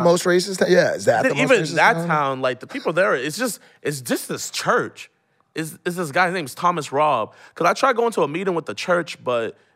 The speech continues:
Speaker 3: it's like literally they take your blood to see how much percentage of, uh, Caucasian you are. So, like, and I was asking if I could go in there, and they were like, "Nope." 'Cause, like, uh, in their view, like, you know, they, uh, they perceive the Bible as, like,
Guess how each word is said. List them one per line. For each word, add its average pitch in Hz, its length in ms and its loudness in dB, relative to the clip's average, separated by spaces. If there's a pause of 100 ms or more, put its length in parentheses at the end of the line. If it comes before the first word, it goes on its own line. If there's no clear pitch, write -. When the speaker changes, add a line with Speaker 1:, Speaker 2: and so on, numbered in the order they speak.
(120)
Speaker 3:
it's - 180 -10
like 127 160 0
literally 156 440 0
they 120 260 -6
take 160 360 -8
your 110 120 -2
blood 98 600 -2 (300)
to 113 100 -10
see 113 300 -6
how 110 220 0
much 127 280 -4
percentage 104 640 -8 (340)
of, 107 220 -2
uh, 92 400 -4
Caucasian 104 540 -6
you 90 160 -6
are. 104 320 -2 (340)
So, - 200 -2
like, 104 300 -2 (360)
and 120 120 -2
I 139 60 4
was 160 120 0
asking 165 200 2
if 131 60 -8
I 139 60 -4
could 117 120 -14
go 127 180 -2
in 147 100 -4
there, 117 100 -4
and 107 80 -6
they 104 40 -4
were 101 60 -2
like, 87 240 -8
"Nope." 120 240 -6 (160)
'Cause, 120 140 -4
like, 123 160 -2 (180)
uh, 113 280 -2
in 117 80 -8
their 143 140 0
view, 123 300 -6
like, 104 200 -4 (180)
you 120 140 -12
know, 101 120 -4
they, 101 200 -8 (280)
uh, 92 460 -4
they 131 320 -4 (200)
perceive 120 280 -8
the 107 80 -8
Bible 104 280 -2
as, 101 160 -4
like, 98 220 -6